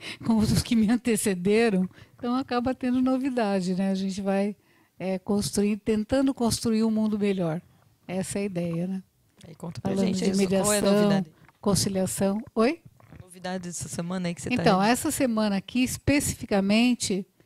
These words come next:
Speaker 1: é, a G K Condomínios, ela comprou a ideia, ela tem o selo de amiga da justiça, lá do, do tribunal, né? E ela comprou a ideia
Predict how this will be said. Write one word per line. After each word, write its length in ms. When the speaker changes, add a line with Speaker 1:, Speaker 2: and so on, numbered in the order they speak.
Speaker 1:
é, 500
a 120
G 200
K 240
Condomínios, 960
ela 720
comprou 400
a 60
ideia, 580
ela 560
tem 200
o 80
selo 300
de 80
amiga 340
da 160
justiça, 800
lá 240
do, 320
do 240
tribunal, 680
né? 200
E 220
ela 400
comprou 400
a 40
ideia 760